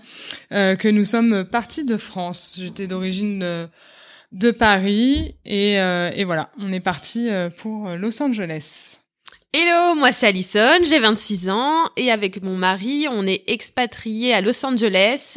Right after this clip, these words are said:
Speaker 2: depuis février deux mille dix-huit.
Speaker 1: Alors aujourd'hui, on a décidé de vous faire un tout premier épisode, alors ce sera pas très long, mais on voulait un peu vous raconter notre histoire, vous raconter comment nous nous sommes rencontrés et comment est, nous est venue l'idée de, de ce podcast.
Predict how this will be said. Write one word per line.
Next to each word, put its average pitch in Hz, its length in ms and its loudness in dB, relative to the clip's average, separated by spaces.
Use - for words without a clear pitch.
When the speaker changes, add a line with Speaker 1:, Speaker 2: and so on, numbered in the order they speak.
Speaker 2:
depuis 220 720 -6
février 247 600 -2
deux 208 140 -4
mille 262 140 -2
dix-huit. 185 600 -6
Speaker 1:
Alors 277 240 2
aujourd'hui, 302 300 2
on - 20 2
a 247 100 4
décidé 254 380 2
de 262 60 0
vous 254 100 0
faire 254 220 0
un 202 220 -2
tout 277 280 -10
premier 262 400 -2
épisode, 247 400 0
alors 202 200 0
ce 214 100 -6
sera 196 200 -6
pas 247 160 0
très 254 200 -4
long, 214 340 -6
mais 226 120 2
on 233 80 2
voulait 233 420 4
un 220 160 -2
peu 214 140 -4
vous 233 160 -2
raconter 214 400 0
notre 202 240 -2
histoire, 240 480 2
vous 214 80 -2
raconter 240 400 2
comment 247 260 2
nous 233 120 2
nous 220 100 2
sommes 202 240 -2
rencontrés 190 600 -2
et 247 340 4
comment 208 320 0
est, 190 160 2
nous 180 240 -2
est 180 60 -2
venue 196 220 -2
l'idée 196 300 -2
de, 170 540 -4
de 185 160 -4
ce 196 160 0
podcast. 247 640 -2